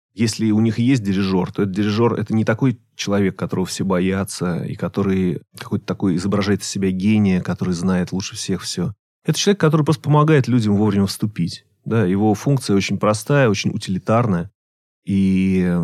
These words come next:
на самом деле вот этот образ, э, дирижёра как какого-то невероятного гения, который гораздо выше всех остальных, и вокруг которого какой-то туман, и который,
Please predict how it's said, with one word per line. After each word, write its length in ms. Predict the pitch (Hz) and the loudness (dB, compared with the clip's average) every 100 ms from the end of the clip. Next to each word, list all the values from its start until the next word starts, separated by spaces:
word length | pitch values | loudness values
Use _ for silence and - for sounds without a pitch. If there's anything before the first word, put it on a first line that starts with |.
| 73 | -2
на 260 | - 104 104 | -2 0 0
самом 240 | 127 139 | 2 2
деле 560 | 107 113 104 98 92 80 | 2 2 4 4 2 0
вот 280 | 78 90 101 | -4 -4 -2
этот 160 | 104 - | -2 -2
образ, 580 | 107 107 98 - - - | 0 2 0 -2 -6 -4
э, 560 | 90 87 85 82 85 82 | -2 -2 -2 -2 -4 -4
дирижёра 560 | 92 95 92 110 98 | -2 -2 0 2 0
как 200 | - 85 | -2 -6
какого-то 560 | - 90 101 98 92 90 | -8 -2 -2 0 0 2
невероятного 540 | 92 95 107 104 95 | 2 2 0 0 -2
гения, 420 | 87 101 104 92 | -2 0 0 0
который 540 | 80 82 - 90 87 85 _ _ | -2 -6 -6 -4 -4 -6 _ _
гораздо 360 | 113 110 110 104 | 0 2 2 2
выше 280 | 113 113 101 | 2 0 -4
всех 220 | - - | -8 -8
остальных, 640 | - 92 95 113 143 - _ | -6 -2 0 0 0 -4 _
и 40 | |
вокруг 260 | 95 90 110 | -6 -4 -4
которого 320 | 101 101 104 | -2 0 0
какой-то 340 | - - 92 - | 0 -4 -6 -2
туман, 640 | 98 98 113 123 104 87 - | 2 4 4 4 2 -4 -6
и 360 | 90 87 87 | -2 -2 -4
который, 720 | - 90 - 104 101 98 95 | -4 -4 0 2 4 4 2